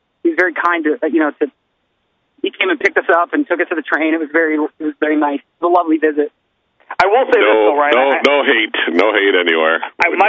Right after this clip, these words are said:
Speaker 3: I
Speaker 2: final word: I did, I did predict that there'd be a three-hour wait at Au Cheval, and Abe said it was exactly three hours.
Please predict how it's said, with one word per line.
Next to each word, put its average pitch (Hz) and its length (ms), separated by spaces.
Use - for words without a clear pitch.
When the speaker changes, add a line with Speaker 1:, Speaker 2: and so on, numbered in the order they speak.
Speaker 3:
I - 80
Speaker 2:
final 196 240
word: 175 160
I 156 160
did, 185 240
I 160 160
did 185 240
predict 160 400
that - 20
there'd 143 160
be 143 140
a - 80
three-hour 135 400
wait 135 240
at 131 80
Au 127 80
Cheval, 127 480
and 131 80
Abe 139 160
said 147 100
it 135 60
was 127 160
exactly 123 480
three 123 160
hours. 107 320